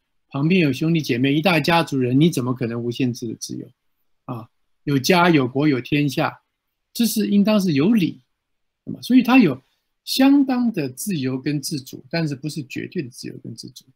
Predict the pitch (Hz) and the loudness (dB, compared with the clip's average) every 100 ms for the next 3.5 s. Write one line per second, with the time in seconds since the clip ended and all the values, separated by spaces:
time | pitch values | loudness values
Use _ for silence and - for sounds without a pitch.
0 | _ 240 240 139 151 135 185 143 135 - | _ 0 0 0 -4 -4 -6 -4 -6 -6
1 | 165 - 131 131 180 123 110 120 - _ | -8 -8 -10 -12 -10 -10 -12 -18 -20 _
2 | _ _ _ _ _ _ _ _ _ _ | _ _ _ _ _ _ _ _ _ _
3 | _ _ _ - - | _ _ _ -18 -18